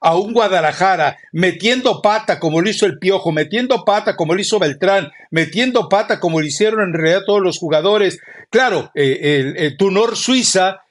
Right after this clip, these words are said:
eh, la gallina loca esa que de repente debió haber sido expulsado porque, pues, eh, se lo mereció con la,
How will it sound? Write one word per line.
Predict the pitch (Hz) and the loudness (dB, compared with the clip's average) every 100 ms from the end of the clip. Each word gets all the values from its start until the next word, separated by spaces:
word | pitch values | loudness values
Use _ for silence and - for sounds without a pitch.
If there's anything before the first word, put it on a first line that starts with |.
| _ - | _ -4
eh, | 139 143 | 0 2
la | 160 | 2
gallina | 147 151 214 214 | 0 0 0 2
loca | 185 196 214 170 165 | 2 2 0 0 2
esa | 202 208 165 | 2 0 -2
que | 147 147 | -2 0
de | 143 | 0
repente | 135 139 202 214 | 0 0 0 0
debió | 175 170 | 2 2
haber | 196 - | 0 -2
sido | 208 190 | -4 -2
expulsado | 185 - 147 - 208 170 - | -4 -6 -6 -2 0 -2 -6
porque, | 135 - 131 120 _ | -10 -6 -6 -6 _
pues, | 120 113 - - - 131 | -14 -14 -16 -20 -10 -6
eh, | 127 180 | -2 -2
se | 180 170 | -2 0
lo | 151 | 0
mereció | 160 156 143 208 | 0 0 0 0
con | 202 | 2
la, | 170 139 | 0 0